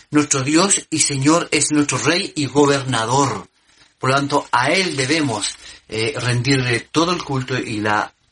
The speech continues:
adoración. Hermanos, todo lo demás, todo lo que no está por, por debajo de Dios, es idolatría.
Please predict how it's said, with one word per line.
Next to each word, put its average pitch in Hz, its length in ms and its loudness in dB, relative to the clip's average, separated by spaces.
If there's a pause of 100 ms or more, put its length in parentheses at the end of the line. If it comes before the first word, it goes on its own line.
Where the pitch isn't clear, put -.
adoración. 101 800 -6 (600)
Hermanos, 123 460 -2 (1400)
todo 190 260 4
lo 202 60 2
demás, 160 640 -2 (840)
todo 185 380 2
lo - 80 -6
que 156 280 0
no 135 280 4
está 165 680 -2 (1400)
por, 127 460 0 (1400)
por 131 140 -2
debajo 170 380 0
de 185 60 -6
Dios, 107 440 -10 (1200)
es 120 180 -6
idolatría. 110 520 -6